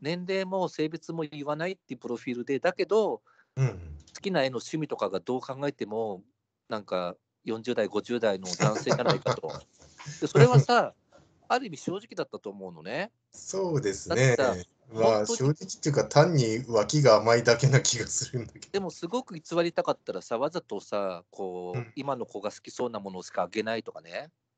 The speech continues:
Speaker 2: はい。
Speaker 1: いうでく-、ことはできたわけじゃないですか。
Speaker 2: ええ。
Speaker 1: で、あとなんかTwitterとかだと、その、ちょっと女の子みたいな、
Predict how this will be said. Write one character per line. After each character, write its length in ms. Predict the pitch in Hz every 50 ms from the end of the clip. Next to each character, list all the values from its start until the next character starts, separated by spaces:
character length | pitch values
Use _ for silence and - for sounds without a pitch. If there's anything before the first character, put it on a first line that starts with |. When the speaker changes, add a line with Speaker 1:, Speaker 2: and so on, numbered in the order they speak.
| _ _ _
Speaker 2:
は 260 | - 117 117 120 120
い。 160 | 107 95 92 87 85 - - _ _ _ _ _ _ _ _ _ _ -
Speaker 1:
い 80 | 143
う 100 | 135 127
で 140 | - - -
く-、 120 | - - - -
こ 100 | 180 175
と 80 | -
は 60 | -
で 120 | - 175 185
き 60 | -
た 120 | - 147
わ 80 | 123 107
け 80 | - 92
じ 80 | 90
ゃ 20 | 85
な 80 | 85
い 60 | 82
で 80 | - 78
す 80 | - -
か。 280 | - - 78 76 73 _ _ _ _ _ -
Speaker 2:
え 60 | 113
え。 580 | 117 110 104 101 98 92 87 85 80 78 80 - - _ _ _ _ _ _ _ -
Speaker 1:
で、 100 | 131 143
あ 80 | 175
と 100 | - 170
な 120 | 156 175 180
ん 40 | 175
か 140 | - 123 113 -
Twitter 680 | - - - 196 196 - _ _ _ - 214 214 214 208
と 140 | - 226
か 140 | - - 202
だ 140 | 175 160 143
と、 360 | - _ 170 180 175 160 131
そ 160 | - - 117
の、 640 | 107 104 101 104 98 95 95 95 98 98 101 101 - - _ _ _ _ _ _ _ _ -
ち 80 | -
ょ 20 | 180
っ 60 | -
と 120 | - 117
女 160 | 123 151 175 190
の 120 | 196 190
子 120 | - -
み 140 | 117 113 104
た 80 | - 104
い 40 | 98
な、 220 | 95 95 104 -